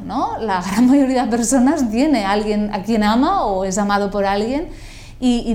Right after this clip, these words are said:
tiene, pues, relaciones y, y comparte cosas. Es verdad que ahora no puede ser como antes, pero, pero seguimos teniendo eso. Y si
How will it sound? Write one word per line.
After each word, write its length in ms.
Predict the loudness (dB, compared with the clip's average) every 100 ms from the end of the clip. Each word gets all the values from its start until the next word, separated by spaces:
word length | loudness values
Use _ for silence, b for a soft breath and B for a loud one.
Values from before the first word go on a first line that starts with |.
| -2
tiene, 640 | 0 0 0 0 -2 -4
pues, 100 | -4
relaciones 800 | 0 0 0 0 2 4 2 0
y, 40 | -2 -2
y 60 |
comparte 760 | -2 -2 0 0 0 0 -4 -8
cosas. 480 | -8 -8 -8 -8 -10 B B
Es 120 | -2
verdad 260 | 0 2 2
que 80 | 2
ahora 220 | 2 0
no 120 | -2
puede 180 | -4 -4
ser 180 | -4 -6
como 220 | -4 0
antes, 380 | 2 0 -2 -8 B B B
pero, 440 | 2 4 4 2 -2
pero 160 | -4 -2
seguimos 500 | 0 2 4 2 2
teniendo 360 | -2 -2 -4
eso. 280 | -6 -8 -10 0
Y 100 | 0
si 420 | 2 2 0 -4